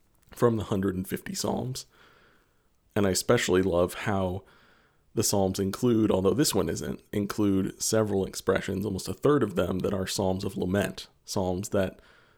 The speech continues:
are expressing anger at God, questioning God. The,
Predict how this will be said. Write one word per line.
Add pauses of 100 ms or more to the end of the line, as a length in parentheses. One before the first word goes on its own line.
(160)
are
expressing
anger
at
God, (120)
questioning
God. (1000)
The,